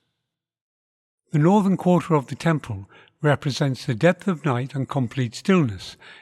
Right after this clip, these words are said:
in comparison with the activities of the south. Here it is midnight, for the sun has reached its lowest point of the day.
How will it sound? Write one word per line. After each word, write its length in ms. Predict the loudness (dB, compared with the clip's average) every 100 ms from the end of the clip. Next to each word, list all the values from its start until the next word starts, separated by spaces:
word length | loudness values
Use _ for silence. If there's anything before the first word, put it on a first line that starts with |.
| _
in 140 | -2
comparison 760 | 0 0 2 4 4 0 -4 -4
with 100 | -4
the 100 | -4
activities 680 | -6 0 0 0 -4 -4 -4
of 120 | -6
the 120 | -8
south. 460 | -2 -2 -2 -6 -20 _ _ _ _ _ _ _
Here 320 | 2 4 4
it 180 | 2 0
is 140 | 2
midnight, 560 | 2 2 -2 -8 -16 -20 _ _ _
for 120 | -8 -6
the 120 | -2
sun 240 | 4 6
has 200 | 4 2
reached 400 | 2 2 -2 -8
its 220 | -8 -2
lowest 340 | 2 2 0 0
point 300 | 0 0 -2
of 160 | -6
the 60 | -4
day. 340 | -2 -4 -4